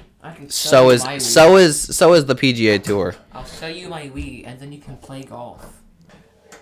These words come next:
Speaker 2: <laughs> Yeah.
Speaker 1: You have to pay me a lot of money if you want my Wii.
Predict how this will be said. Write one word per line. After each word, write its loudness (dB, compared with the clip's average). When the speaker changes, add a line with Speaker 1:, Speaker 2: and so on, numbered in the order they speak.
Speaker 2:
<laughs> 0
Yeah. 0
Speaker 1:
You -14
have -12
to -20
pay -10
me -10
a -12
lot -10
of -12
money -8
if -14
you -12
want -14
my -14
Wii. -20